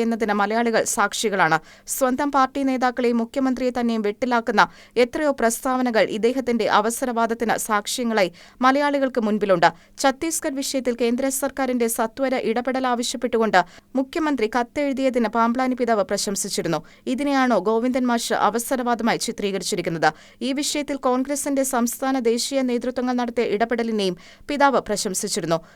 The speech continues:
ജോൺ ബ്രിട്ടാസ് എം പി ഉൾപ്പെടെയുള്ള ഇടത് നേതാക്കൾ പാർലമെന്റിൽ നടത്തിയ ഇടപെടലിനെയും പിതാവ് പ്രശംസിച്ചിരുന്നു. ഇതൊക്കെ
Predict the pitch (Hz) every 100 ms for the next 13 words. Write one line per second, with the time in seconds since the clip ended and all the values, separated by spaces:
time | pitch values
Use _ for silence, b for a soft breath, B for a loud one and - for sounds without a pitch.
0 | B 180 254 320 302 302 294 285 294 269
1 | 269 247 247 262 262 240 226 208 226 262
2 | 254 240 240 226 220 220 233 262 262 262
3 | 247 240 240 214 220 233 233 226 208 185
4 | 170 B B 302 285 277 208 196 196 208
5 | 190 208 196 170 147 B - 240 285 269